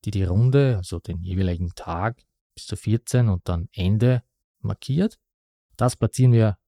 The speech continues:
vor uns auf in die Mitte. Dann haben wir, ich hab sie erwähnt, Widerstandskämpferinnen, Milizen und Soldaten. Das sind insgesamt fünfzehn Figürchen, von jedem fünf. Den schönen Farben Weiß, Blau und Rot, die Trikolore.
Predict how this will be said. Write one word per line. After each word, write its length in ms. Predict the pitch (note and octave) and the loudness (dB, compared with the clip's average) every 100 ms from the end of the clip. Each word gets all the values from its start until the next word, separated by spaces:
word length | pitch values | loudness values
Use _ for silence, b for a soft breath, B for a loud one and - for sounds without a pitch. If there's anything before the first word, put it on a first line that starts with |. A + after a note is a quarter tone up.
| _ | _
vor 260 | - - | -8 -4
uns 120 | E2+ E2+ | -2 0
auf 220 | C3 D3+ | 0 0
in 80 | G#2+ | 0
die 80 | |
Mitte. 360 | G2+ D#3 F3+ F#3+ _ _ _ _ - | 0 2 2 2 _ _ _ _ -2
Dann 180 | A2+ | 2
haben 200 | A2 A#2 | 4 4
wir, 320 | G#2+ G#2 F#2 E2+ _ _ | 4 2 2 -4 _ _
ich 140 | - | -12
hab 120 | G2+ - | -12 -4
sie 120 | A#2+ | -4
erwähnt, 520 | E2 F2 A#2 B2 - _ _ _ - | 0 2 0 0 -10 _ _ _ -8
Widerstandskämpferinnen, 1500 | G2+ A2 - G2+ G2+ - - G#2 A2 - G#2+ A2 G#2+ G#2+ - _ _ | -4 -4 -4 -2 -2 -4 -4 -4 -4 -4 0 2 2 0 -4 _ _
Milizen 560 | G2 F#2+ A#2+ - B2 A2 | -2 -2 -2 -4 -2 0
und 160 | E2+ | -2
Soldaten. 640 | - D#2+ F#2 G#2+ - D3+ C#3 _ | -6 -6 0 0 0 -2 -2 _
Das 160 | - | -6
sind 140 | - G2+ | 0 2
insgesamt 540 | G#2 F#2+ - F#2 F2 | 2 0 -6 -4 -4
fünfzehn 380 | - C3+ - G2 | 0 0 0 -4
Figürchen, 640 | F#2 F#2 D3+ D3+ D#3+ D#3 | -4 0 2 4 4 2
von 160 | - F2+ | 2 -4
jedem 260 | F2 D#2+ D#2 - | -4 -6 -10 -16
fünf. 500 | - C3+ E3 E3+ - - _ _ _ _ - | -2 2 4 2 -6 -20 _ _ _ _ -8
Den 100 | F#2 | -4
schönen 280 | G2 F#2 | 0 0
Farben 460 | F2+ F2 F2+ F#2+ F#2 | 2 0 2 0 0
Weiß, 380 | E2+ G#2 A2+ - | 0 0 0 -4
Blau 380 | - E2+ G2 E2+ | -4 -2 0 -2
und 160 | D#2+ | -2
Rot, 340 | F#2+ D#3+ F#3 - _ _ _ _ | 0 0 -2 -8 _ _ _ _
die 180 | F#2+ F2+ | -10 -8
Trikolore. 800 | - F#2+ - F2 F2+ G#2+ A#2 A#2 | -8 -10 -6 -4 -2 0 0 -2